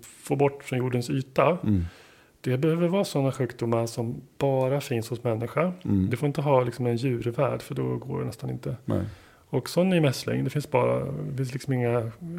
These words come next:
Speaker 1: hundar eller möss eller någonting som kan få mässling.
Speaker 2: Nej.
Speaker 1: Utan det är bara människa. Det behöver vara
Speaker 2: Mm.
Speaker 1: en sjukdom som är enkel att identifiera.
Speaker 2: Mm.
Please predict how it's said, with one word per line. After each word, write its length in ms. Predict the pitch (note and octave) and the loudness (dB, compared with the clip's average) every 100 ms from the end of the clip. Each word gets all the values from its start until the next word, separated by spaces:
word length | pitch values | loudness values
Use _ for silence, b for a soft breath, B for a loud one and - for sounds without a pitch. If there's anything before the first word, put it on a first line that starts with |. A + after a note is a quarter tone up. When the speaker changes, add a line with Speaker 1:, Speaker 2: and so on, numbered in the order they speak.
| C3 | -2
Speaker 1:
hundar 360 | C#3 A2 A2+ | 0 2 2
eller 400 | A2+ A2+ A#2 A#2 A2+ B B B B B B _ | 0 0 -2 -4 -6 B B B B B B _
möss 420 | B2 B2 A#2 - A#2 | -2 -2 -2 -4 -4
eller 160 | A2+ | -2
någonting 320 | A2+ A2+ A#2+ | -2 -2 -4
som 140 | A2 A2 | -4 -6
kan 120 | A#2 | -6
få 100 | B2 | -6
mässling. 360 | A2 C3+ C3+ C3+ - | -6 -6 -6 -6 0
Speaker 2:
Nej. 140 | C3+ | 2
Speaker 1:
Utan 400 | C3 B2 C3+ C3+ | 2 0 -2 -4
det 80 | C#3+ | -2
är 40 | |
bara 160 | C3+ B2+ | 0 0
människa. 380 | B2+ B2+ D#3 F3+ B B B B B - | 0 0 -2 -2 B B B B B -4
Det 100 | C#3 | 4
behöver 200 | D3 D3 | 6 6
vara 100 | D#3 | 6
Speaker 2:
Mm. 40 | D3+ | 4
Speaker 1:
en 0 | |
sjukdom 240 | D3+ - C#3 | 0 -2 -2
som 100 | D#3 | -2
är 120 | - | 2
enkel 480 | D3 D3+ D3 D3 C3+ | 2 4 2 0 2
att 60 | C#3 | 2
identifiera. 920 | C3+ C3+ C#3 C#3 G3 D3 A2+ C3+ B2 - - | 2 2 0 -2 2 2 2 -2 -4 -8 0
Speaker 2:
Mm. 380 | G2+ G#2 A#2+ | 4 4 2